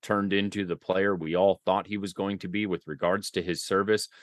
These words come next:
exactly like what we see when he's out there with the U S men's national team. The service from Acosta was pinpoint perfect.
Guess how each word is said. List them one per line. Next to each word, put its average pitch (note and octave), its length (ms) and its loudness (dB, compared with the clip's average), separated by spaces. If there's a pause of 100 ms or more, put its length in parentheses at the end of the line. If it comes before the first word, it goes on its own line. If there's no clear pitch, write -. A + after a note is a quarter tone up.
(140)
exactly G2+ 520 -2
like F#2+ 200 2
what F#2+ 160 0
we F#2+ 100 -2
see G2 220 -2
when F2+ 120 -2
he's D#2+ 140 -4
out F#2+ 180 0
there F#2 140 4
with F2 140 -2
the F2 80 -8
U F2+ 160 0
S F2 180 -2
men's D#2 300 -8
national G#2 420 -2
team. G2 300 -2 (320)
The F2 80 -2
service A#2+ 400 2
from F#2 180 -2
Acosta F2+ 480 -2
was D2 280 -6 (140)
pinpoint A#2 800 -2 (240)
perfect. F#2+ 460 -2